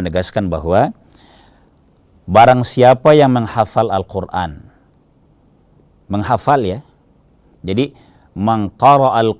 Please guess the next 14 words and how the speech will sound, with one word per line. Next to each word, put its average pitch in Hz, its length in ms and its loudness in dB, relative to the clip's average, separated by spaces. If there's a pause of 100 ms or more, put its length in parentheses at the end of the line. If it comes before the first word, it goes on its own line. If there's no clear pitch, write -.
Qur'ana," 101 640 -4
siapa 107 640 2
yang 107 400 0 (400)
membaca 107 560 0
Al-Quran 98 800 -8
dalam 117 320 -2
rangka 107 560 -2
hafidhahu, 131 1200 0 (320)
jadi 110 320 -2
dia - 0 -
ulang-ulangi 117 640 -4
untuk 160 320 0
menghafalnya. 123 640 -4 (1400)
Jadi, 90 240 -8